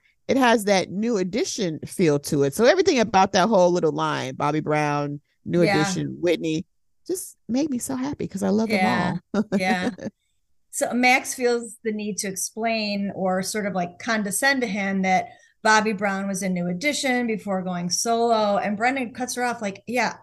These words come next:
Speaker 2: I, I'm aware, but you can tell that, like, he's not okay with everything that's
Speaker 1: No,
Speaker 2: going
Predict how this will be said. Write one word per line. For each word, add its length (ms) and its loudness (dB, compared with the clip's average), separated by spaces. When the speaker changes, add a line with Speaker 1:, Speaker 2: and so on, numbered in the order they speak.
Speaker 2:
I, 60 -14
I'm 200 0
aware, 640 -2
but 100 -4
you 120 -2
can 200 -2
tell 280 0
that, 260 -4
like, 180 -4
he's 340 -4
not 240 0
okay 260 -4
with 140 -6
everything 360 -8
that's 160 2
Speaker 1:
No, 240 4
Speaker 2:
going 100 -6